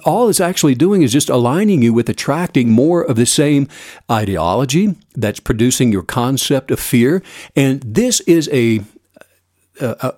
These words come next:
a bottomless rabbit hole, a bottomless pit. And it, that can never, you can never overcome that through the, the reactions that the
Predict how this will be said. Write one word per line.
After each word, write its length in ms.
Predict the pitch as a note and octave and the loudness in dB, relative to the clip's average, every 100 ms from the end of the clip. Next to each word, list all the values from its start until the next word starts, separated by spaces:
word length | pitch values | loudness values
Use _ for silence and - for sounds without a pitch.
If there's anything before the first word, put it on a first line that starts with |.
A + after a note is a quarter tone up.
| B2 | -6
a 20 | G#2+ G2+ A2+ _ _ | -6 -14 -20 _ _
bottomless 840 | - E3 A3+ A#3 G#2+ D#2 D#2+ - - - - - _ | -2 -2 0 0 -2 -4 -8 -8 -10 -14 -20 -20 _
rabbit 340 | D#3 G#3+ A#3+ C3+ | -2 0 0 0
hole, 340 | G2+ D2+ - - _ _ _ _ D#3+ C#3 _ - | -2 -4 -6 -14 _ _ _ _ -20 -20 _ -8
a 60 | C3+ | -6
bottomless 500 | A2+ D3+ F#3 E3 C#3+ | -2 -2 0 0 0
pit. 360 | - A3+ B3+ - - | -2 -2 -2 -8 -10
And 300 | - C3 C3 | -2 -2 -2
it, 240 | D3+ C3+ - C3+ | -2 -4 -6 -4
that 180 | B2+ - | -4 0
can 160 | C3+ | 0
never, 340 | C3+ F3 F#3 - C#3+ | 2 2 0 -2 -8
you 260 | B2 E3+ | -2 -2
can 200 | F#3+ C#3+ | 0 0
never 260 | C3+ F#3 G#3 F#3 | 0 0 -2 2
overcome 640 | F3 D#3+ - E3+ G#3+ F3 | 2 0 -4 -2 0 0
that 320 | G2+ F#2 - - - - | 0 -2 -4 -10 -20 -20
through 720 | - - C#3 E3+ E3 D#3+ D#3+ D#3+ | -20 -2 2 4 4 2 -2 -8
the, 440 | G#2+ B2 A2+ A2+ - - | -2 0 2 0 -6 -20
the 260 | A2+ A2+ A#2 | -8 -2 0
reactions 760 | G2 G#2 A2 F3 - C3 A#2 | 0 -2 -2 -4 -2 0 0
that 160 | A#2+ | 0
the 100 | - | -2